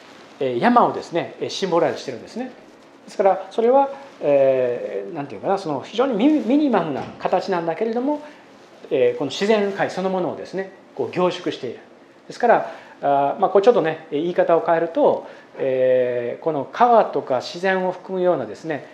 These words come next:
この大自然、このマクロコスモスの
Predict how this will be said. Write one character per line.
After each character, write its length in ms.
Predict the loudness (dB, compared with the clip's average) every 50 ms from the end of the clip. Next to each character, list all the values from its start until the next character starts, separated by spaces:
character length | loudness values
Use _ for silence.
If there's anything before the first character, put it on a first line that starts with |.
| -20 -14 -10
こ 80 | -8
の 100 | -8 -6
大 200 | -2 0 0 2
自 200 | 0 0 -2 -6
然、 120 | -6 -6 -8 -10 -14 -20 -20 -20 -20 -20 -20 -20 -20 -12 -8
こ 80 | -6 -4
の 100 | -4 -4
マ 180 | -2 -2 -2
ク 120 | -2 2 6
ロ 120 | 6 6
コ 140 | 6 4 2
ス 140 | -2 0 -2
モ 100 | -4 -4
ス 140 | -4 -4 -6
の 140 | -6 -6